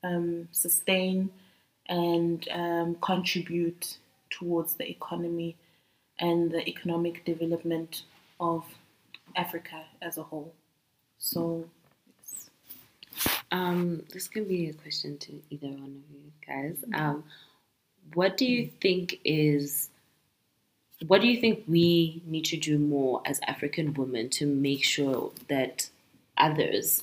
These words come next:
Speaker 2: are, I don't know, like, have not, we are, we are fortunate. We live in a society where, you know, we have great opportunities, and a lot of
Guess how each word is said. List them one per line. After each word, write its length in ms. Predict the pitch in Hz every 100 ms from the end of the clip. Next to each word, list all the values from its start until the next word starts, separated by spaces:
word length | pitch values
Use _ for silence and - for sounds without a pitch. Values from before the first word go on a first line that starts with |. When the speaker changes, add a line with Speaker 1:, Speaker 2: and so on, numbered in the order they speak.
| -
Speaker 2:
are, 480 | 151 147 123 113 - - _ _ _ _ _ _ _ _ _ -
I 80 |
don't 120 | 262 254
know, 80 | 233 226
like, 180 | 214 214 - - - - - - - _ _ _ _ - - _ _ _ - -
have 680 | - - 220 233 208 185 - -
not, 260 | 175 190 202 - - 165
we 200 | 185 190
are, 120 | 170
we 160 | 180 180
are 140 | 156
fortunate. 680 | 156 156 160 - 160 165 - -
We 260 | 160 151
live 160 | 151 151
in 60 | 147
a 60 |
society 600 | 143 139 139 139 139 135
where, 360 | 131 135 117 - - - - _ _
you 140 | 147 147
know, 100 | 127
we 160 | 143
have 240 | 147 139 135 -
great 340 | 135 135 135 113
opportunities, 840 | - - - 147 143 143 139 -
and 240 | 143 139 - - - - - -
a 40 | 151
lot 260 | 147 139
of 300 | 131 139 135